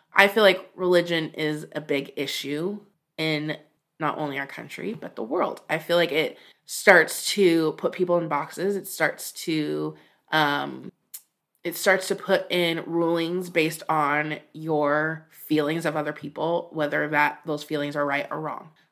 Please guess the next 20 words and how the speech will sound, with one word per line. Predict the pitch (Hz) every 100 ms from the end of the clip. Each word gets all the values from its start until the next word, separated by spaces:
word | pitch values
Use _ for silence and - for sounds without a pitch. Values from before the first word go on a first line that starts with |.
| -
Um, | 160 156 156
and | - 165 156 151 147 - -
you | 175 170
are |
starting | 170 - 170 165 160
to | 160
dictate | 156 156 - _ - 208 196
people's | - 175 156 156
lives | 196 170 170 -
who | 196
may | 180 170
not | 175 175 175
believe | 156 170 196 180
in | 165 156 143 151 156 _ _
the | 175
things | 170 160 156
that | 151
you | 170 202
believe | 156 113 -
in. | -